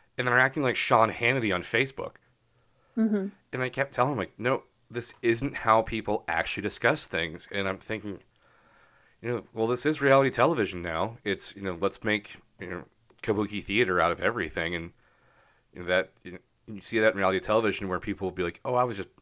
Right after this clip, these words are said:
Speaker 1: playing a character. That's, that's why I spit on somebody." It's like, no, <laughs> the ends don't
Speaker 2: <laughs>
Speaker 1: justify the means. And especially because, you know, well, we should think about this in all cases. We have to work with each other.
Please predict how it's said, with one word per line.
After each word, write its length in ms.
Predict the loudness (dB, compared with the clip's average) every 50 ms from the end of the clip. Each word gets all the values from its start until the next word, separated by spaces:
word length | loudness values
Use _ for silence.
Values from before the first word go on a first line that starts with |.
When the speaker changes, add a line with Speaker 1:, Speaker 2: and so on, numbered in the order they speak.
| _
Speaker 1:
playing 180 | 0 0 0 0
a 40 | -2
character. 360 | -2 4 6 6 6 6 2
That's, 220 | -2 -6 -6 -10 -8 _
that's 200 | -2 -2 2 4
why 160 | 6 6 6
I 40 | 6
spit 340 | 4 -2 -2 -2 0 0 2
on 160 | 0 -2 -4
somebody." 440 | -6 -8 -6 -2 -2 0 0 -2 -4
It's 140 | -8 -10 -14
like, 140 | -18 -18 -20 _ _ _ _ _ _ _ _ _ _ _ _ _ _ _ _ _ _ _ _ _ _ _ _
no, 300 | -8 -2 0 0 0 2 2 0 0 0 -2 -4 -6 -10 -20
<laughs> 440 | _ _ _ _ _ _ _ -4 2
the 140 | 4 4 4 4
ends 240 | 4 0 -2 -2 4
don't 240 | 6 6 8 8 6
Speaker 2:
<laughs> 20 |
Speaker 1:
justify 520 | 6 6 4 2 0 -2 2 4 4 6 6
the 120 | 4 0
means. 500 | -2 -2 0 0 0 -2 -2 -6 -8 -10 _ _ -20 -20 -20 -20 _ _ -20 _ _ _ _ _ -4
And 220 | 0 0 0 0 -2
especially 520 | -4 0 2 2 2 2 0 -2 -2 -2
because, 540 | -2 -4 -4 0 2 4 4 4 2 0 -6 _ _ _ _ _ _ _ -8
you 80 | -8
know, 120 | -6 -6 -8 -12 _ _ _ _ _ _ _ _ _ _ _ 2
well, 220 | 4 4 4 4 2
we 100 | -2 -4
should 180 | -4 -2 -2
think 140 | -2 -2 2
about 200 | 4 4 4 4
this 120 | 2 -2 -4
in 80 | -4 -4
all 240 | -2 0 0 0
cases. 420 | 0 0 0 -2 -2 -2 -4 -6 -10 -10
We 140 | -10 -8 -8
have 320 | -6 0 2 2 2 0 -2
to 80 | -6 -4
work 280 | 0 0 0 0 -2
with 140 | -4 -4 -4
each 180 | -6 -6 -4 -2
other. 320 | -2 0 0 -2 -4 -6